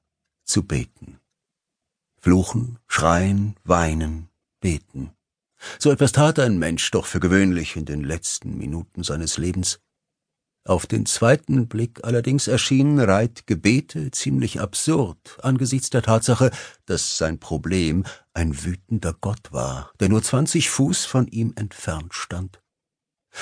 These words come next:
Götter waren nicht eben für ihre Duldsamkeit bekannt, und dieser schien auf dem besten Wege, sie beide zu erschlagen. Weder Wright noch sein Vater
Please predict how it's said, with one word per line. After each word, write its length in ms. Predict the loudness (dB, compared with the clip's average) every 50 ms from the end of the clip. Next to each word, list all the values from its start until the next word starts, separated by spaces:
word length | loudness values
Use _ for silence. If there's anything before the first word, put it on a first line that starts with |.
| -14 2 4
Götter 320 | 4 6 6 6 4 4
waren 280 | 4 2 2 4 4 4
nicht 200 | 4 4 2 2
eben 240 | 2 2 2 2
für 100 | 2 0
ihre 160 | 0 2 2 2
Duldsamkeit 760 | 2 0 0 -2 -2 -2 -2 -2 -2 -2 -2 -2 -2 -2
bekannt, 380 | -4 -6 -2 2 2 2 2 0 -2 -8 -10 -4
und 180 | -4 -4 -2 -2
dieser 340 | -4 -4 -4 -4 -4 -6
schien 380 | -6 -6 -4 -2 0 0 0 0
auf 180 | -4 -8 -12 -12
dem 220 | -12 -10 -10 -10
besten 440 | -10 -8 -6 -6 -6 -4 -6 -4 -4
Wege, 340 | -2 -4 -2 -2 -4 -6 -6 -8 -14 _ _
sie 180 | _ -10 -10 -10
beide 380 | -8 -8 -8 -8 -8 -8 -6
zu 200 | -6 -6 -4 -4
erschlagen. 640 | -2 -2 0 0 0 0 -2 -2 -4 -6 -12 -18 -20 _ _ _ _ _ _ _ _ _ _ _ _ _ -20 -14 2
Weder 300 | 4 6 6 6 6 6
Wright 480 | 4 4 2 0 -2 -4 -6 -14 -20 -10 _
noch 200 | -6 -6 -6 -6
sein 240 | -6 -4 -4 -4 -2
Vater 420 | -2 -2 -2 0 0 0 0 0